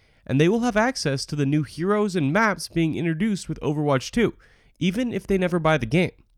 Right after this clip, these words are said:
That may sound counterintuitive, but it's incredibly important for Blizzard to keep the player base strong, as viewers for Overwatch esports come directly from the people who play the game.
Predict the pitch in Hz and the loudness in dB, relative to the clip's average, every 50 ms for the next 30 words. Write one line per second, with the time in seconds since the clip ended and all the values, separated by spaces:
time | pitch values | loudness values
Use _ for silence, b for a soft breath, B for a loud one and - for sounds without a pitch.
0 | _ _ _ _ _ _ _ _ _ _ _ - - _ - 175 226 - - 160 | _ _ _ _ _ _ _ _ _ _ _ -20 -10 _ -2 -2 -2 -2 0 0
1 | 170 202 233 - - 247 233 226 220 - 175 180 190 185 175 151 127 - - 214 | 2 2 2 2 0 0 0 0 -2 -2 0 0 2 2 2 2 0 0 2 2
2 | 226 196 127 - - - - - _ _ _ - 147 151 156 147 - 165 175 165 | 2 2 2 0 -4 -8 -18 -20 _ _ _ 0 2 2 0 -2 -6 -6 -6 -6
3 | - - - - 190 220 262 254 277 262 220 156 - - 147 147 - 196 247 240 | -8 -8 -4 -2 0 0 0 -2 -4 -4 -4 -4 -4 -4 -4 -2 -2 -4 -6 -8
4 | - - 170 127 110 127 139 151 160 214 214 175 156 - - 170 190 - - 170 | -6 -6 -6 -2 0 0 0 0 0 -2 -4 -4 -6 -8 -8 -8 -8 -8 -10 -10
5 | - - 143 139 151 165 170 170 160 - - - - 190 202 190 147 127 123 123 | -6 -4 -2 -2 0 0 -2 -2 -4 -4 -6 -4 -2 0 2 2 2 2 0 -2
6 | - b b b b b - 120 110 113 135 156 196 226 - - 185 - - 147 | -6 b b b b b -4 -2 0 0 0 2 0 0 -2 -4 -6 -4 -2 -2
7 | 151 185 196 202 190 180 - 95 143 165 - - - 254 269 262 - - - - | 0 0 2 2 0 0 -2 -6 -6 -6 -6 -6 -6 -4 -4 -6 -8 -12 -10 -6
8 | 190 180 175 147 165 143 123 143 170 220 - - 165 135 135 - 143 147 151 143 | -6 -4 -4 -2 -2 -2 0 2 0 0 0 -2 -4 -4 -4 -4 -6 -6 -6 -6
9 | - 160 156 - 170 170 160 156 - - - 147 143 131 120 104 101 160 180 - | -4 -6 -4 -2 -2 -2 -2 -4 -4 -6 -4 -2 -2 -2 -4 -4 -2 -2 -2 -4
10 | - | -6